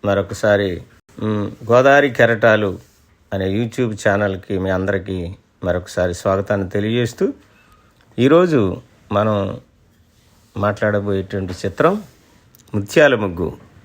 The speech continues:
ఇది నైన్టీన్ సెవెంటీ ఫైవ్లో రిలీజ్ అయినటువంటి ఈ అద్భుతమైనటువంటి కళాత్మక చిత్రం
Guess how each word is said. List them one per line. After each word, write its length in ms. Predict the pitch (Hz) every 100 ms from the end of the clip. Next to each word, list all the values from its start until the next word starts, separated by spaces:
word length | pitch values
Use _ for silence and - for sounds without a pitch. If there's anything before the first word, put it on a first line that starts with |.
| -
ఇది 240 | 101 87
నైన్టీన్ 420 | 101 113 127 139 127
సెవెంటీ 460 | - 117 123 117
ఫైవ్లో 400 | 110 117 113 117
రిలీజ్ 320 | 107 110 113
అయినటువంటి 840 | 110 107 104 101 104 98 107 82 - - - _ _ _ _ _ _ _ 113
ఈ 120 | 110
అద్భుతమైనటువంటి 960 | 110 123 139 139 131 123 110 113 107
కళాత్మక 520 | 104 110 120 127 117 98
చిత్రం 540 | 92 98 - 170 233